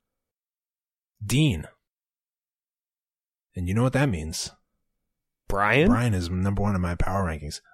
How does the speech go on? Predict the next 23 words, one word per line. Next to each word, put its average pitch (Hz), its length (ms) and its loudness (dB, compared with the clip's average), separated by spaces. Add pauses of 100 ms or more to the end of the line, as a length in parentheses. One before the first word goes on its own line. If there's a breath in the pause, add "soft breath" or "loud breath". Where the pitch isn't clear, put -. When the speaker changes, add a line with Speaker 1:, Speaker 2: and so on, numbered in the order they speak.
Speaker 1:
I 101 80 -6
still - 280 0
think 262 200 0
so. 160 180 2
I, 107 140 0 (100)
the 123 180 -2
look 131 240 2
in 254 100 4
her 208 120 6
eyes, 202 300 4
A 120 100 4
B, 117 220 0
it's - 140 -2
something. 226 640 2 (320 loud breath)
Speaker 2:
<sighs> - 80 -6 (960 loud breath)
Wow. 95 180 -8
Speaker 1:
It's 92 100 -6
crazy. 160 500 0 (560)
Now, 127 260 0 (220)
that, 147 240 0 (100)
uh, - 220 -10
truly, 175 380 2
the, 110 120 -4